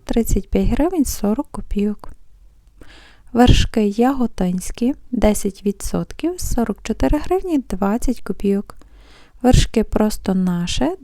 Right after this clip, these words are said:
двадцять гривень. Сир кисломолочний, двадцять сім гривень сорок копійок, п'ять відсотків жирності. Сир від своєї лінії, сорок три гривні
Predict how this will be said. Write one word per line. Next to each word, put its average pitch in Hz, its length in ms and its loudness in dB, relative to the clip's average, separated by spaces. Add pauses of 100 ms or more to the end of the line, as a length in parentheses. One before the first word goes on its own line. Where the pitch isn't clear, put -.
двадцять 190 560 0
гривень. 196 440 -2 (2250)
Сир - 300 0
кисломолочний, 220 1000 -2
двадцять 247 480 0
сім 262 180 2
гривень 294 420 -2
сорок 226 460 -6
копійок, 214 580 -4 (120)
п'ять 226 260 -2
відсотків 220 520 -4
жирності. 202 580 -2 (2500)
Сир - 380 0
від 240 120 0
своєї 196 440 0
лінії, 185 480 0
сорок 226 360 -4
три - 220 -4
гривні 185 520 -2